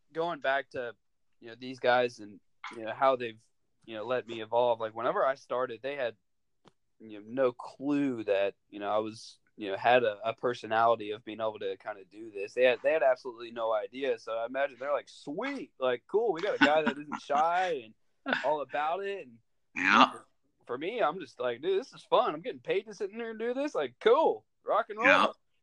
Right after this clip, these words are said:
Speaker 1: And,
Speaker 2: Yeah,
Speaker 1: uh,
Speaker 2: and, you know,
Speaker 1: and it
Speaker 2: I,
Speaker 1: worked
Speaker 2: I should,
Speaker 1: well.
Speaker 2: I should have, uh, I probably should have started, and I'll do a little intro after this is all done, a little lead-in intro by myself, just kinda talking about you initially before this, you know, when somebody's listening to this, they've already heard the intro. But it, at this point in the conversation,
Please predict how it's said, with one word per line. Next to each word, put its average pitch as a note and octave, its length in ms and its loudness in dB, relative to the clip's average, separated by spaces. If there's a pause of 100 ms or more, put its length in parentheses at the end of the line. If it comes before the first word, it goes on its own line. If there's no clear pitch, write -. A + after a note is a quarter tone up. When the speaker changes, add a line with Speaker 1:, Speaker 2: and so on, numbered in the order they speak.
(120)
Speaker 1:
And, C#3 280 -2
Speaker 2:
Yeah, D#3+ 180 12
Speaker 1:
uh, - 80 10
Speaker 2:
and, D#3 160 4
you D3+ 60 8
know, D3 60 6 (320)
Speaker 1:
and E3 120 0
it E3+ 60 8
Speaker 2:
I, D3 80 12
Speaker 1:
worked - 120 6
Speaker 2:
I D3 100 12
should, C3+ 200 6
Speaker 1:
well. - 100 -4 (640)
Speaker 2:
I C3+ 120 12
should D#3+ 260 12
have, C#3 220 12
uh, G#2 200 12
I A2 60 12
probably C#3 260 12
should C3 140 10
have G2+ 100 10
started, F#2+ 300 12
and G#2 220 10
I'll A2 100 12
do G#2+ 140 12
a - 20 12
little F2 180 12
intro F#2 380 10
after F2 260 12
this D2+ 140 2
is F2+ 80 6
all E2 140 12
done, F2 200 8
a E2+ 40 2
little E2+ 180 6
lead-in F2 300 8
intro F2 280 8
by E2+ 120 10
myself, E2 500 10
just E2 140 2
kinda E2 180 4
talking D#2+ 340 6
about D#2+ 240 6
you E2+ 60 6
initially E2 460 4
before E2 440 4 (180)
this, E2+ 500 6
you G2 100 0
know, D#2+ 80 6
when E2+ 140 8
somebody's B2 280 10
listening F#2+ 320 10
to E2+ 60 10
this, E2 80 8
they've F#2+ 140 8
already F2+ 360 8
heard G2 140 10
the F#2 100 12
intro. F#2 280 10 (440)
But A#2 140 12
it, - 200 8 (180)
at - 160 8
this C#3 160 12
point A2+ 180 12
in - 60 12
the - 80 10
conversation, G#2 800 10